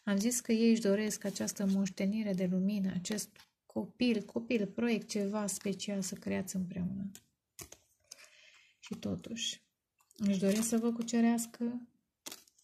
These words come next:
într-un mod neașteptat, într-un mod, uh, extravagant eventual, dar sunt conștienți totuși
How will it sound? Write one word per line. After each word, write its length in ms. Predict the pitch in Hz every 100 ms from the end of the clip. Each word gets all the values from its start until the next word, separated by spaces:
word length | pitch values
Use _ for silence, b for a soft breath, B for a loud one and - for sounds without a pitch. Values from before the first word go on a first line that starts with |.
| - -
într-un 320 | 202 175 185 175 185
mod 100 | 208
neașteptat, 800 | 240 233 226 233 226 240 233 -
într-un 340 | 208 - 190
mod, 320 | 190 208 220 233
uh, 200 | 226 226
extravagant 920 | 214 214 - 214 196 190 185 185 190
eventual, 760 | 185 185 180 180 180 190 233 285 _ _ _ _ _ b b b b b b b b b
dar 340 | 202 214 208
sunt 260 | 202 - 226
conștienți 720 | 226 233 226 - 214 220 226
totuși 800 | - 202 190 190 220 233 - -